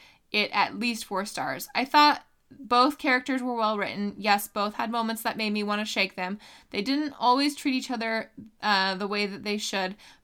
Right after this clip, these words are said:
but I could understand given the truly awkward and hard to deal with situation. I agree about some po-,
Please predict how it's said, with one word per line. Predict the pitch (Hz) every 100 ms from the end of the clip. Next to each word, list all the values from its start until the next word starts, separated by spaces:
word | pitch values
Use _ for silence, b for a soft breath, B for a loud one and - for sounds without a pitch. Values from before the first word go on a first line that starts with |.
| -
but | 214 202 -
I | 214 208 208
could | - 220
understand | - 254 285 240 214 208
given | 208 202
the |
truly | 202 - 240 240
awkward | - 202 208 208 196
and | 208
hard | 202 190
to | 190
deal | 202 190
with | 190
situation. | 190 185 202 151 202 - - B B B
I | -
agree | 226 254 294
about | 330 320
some | 330 302
po-, | 285 -